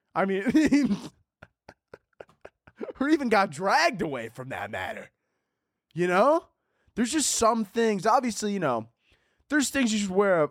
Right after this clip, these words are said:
a, a helmet for. If you're just riding a motorcycle and you don't wanna die, absolutely wear that. A bicycle, I know I should wear one, but I also can't even pedal fast enough to really,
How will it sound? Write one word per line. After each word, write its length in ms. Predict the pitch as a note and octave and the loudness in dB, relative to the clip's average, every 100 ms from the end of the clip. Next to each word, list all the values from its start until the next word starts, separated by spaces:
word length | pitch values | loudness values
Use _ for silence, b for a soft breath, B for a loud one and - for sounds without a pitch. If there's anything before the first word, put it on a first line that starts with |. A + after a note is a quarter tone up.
| - | 2
a, 140 | D3 - | 0 2
a 100 | D3+ | 0
helmet 320 | D3 B2+ A2 | 2 0 -2
for. 300 | - A2 F#2 | -8 -12 -12
If 200 | D#3 E3+ | -10 -10
you're 160 | F#3+ F3+ | 0 0
just 260 | D3+ F#3+ - | 0 -8 -10
riding 500 | D#3 D#3 A3 A#3 A#3+ | -16 0 2 4 4
a 60 | A3 | 2
motorcycle 800 | F#3+ F3+ F#3 - D3+ C#3+ C#3 C3 | 4 4 4 2 2 4 2 2
and 180 | C3+ D3 | 2 2
you 60 | |
don't 240 | C#3 D3+ C#3 | 4 2 2
wanna 220 | C#3 B2 | 2 0
die, 400 | A2+ G2 - - _ _ _ _ _ _ _ _ _ _ _ | -2 -4 -6 -16 _ _ _ _ _ _ _ _ _ _ _
absolutely 560 | G#3 - - F3 D#3+ C#3 | 2 2 0 -2 0 0
wear 240 | B2+ A#2+ | -2 -4
that. 260 | G#2 F2 C#2+ _ _ _ _ _ - | -6 -10 -14 _ _ _ _ _ -2
A 80 | G#3+ | 2
bicycle, 640 | A3+ G#3+ - D#3 C#3+ A2+ - | 2 2 -2 -10 -10 -12 -4
I 160 | E3+ G3 | 0 2
know 300 | G3 G#3 G#3+ | 4 4 6
I 100 | G#3 | 4
should 220 | G3+ G#3 | 0 -4
wear 280 | F#3 F#3+ G3 | 0 2 4
one, 440 | F#3+ G3+ G#3 G#3+ - _ | 4 2 2 -2 -10 _
but 160 | F3+ E3+ | 0 4
I 140 | F3+ | 4
also 440 | E3+ F#3 G3 G#3 | 4 2 4 0
can't 380 | F#3+ - F#3+ G3 | 0 0 0 0
even 260 | F#3+ F3 F3 | -2 -4 -4
pedal 360 | - E3 D#3 | 2 2 4
fast 400 | C#3+ D3+ C#3 B2+ | 2 2 2 0
enough 280 | C#3+ C3+ B2 | 0 0 0
to 120 | - C3+ | -4 -6
really, 460 | C3+ C#3 C#3 C3 | -2 0 0 -2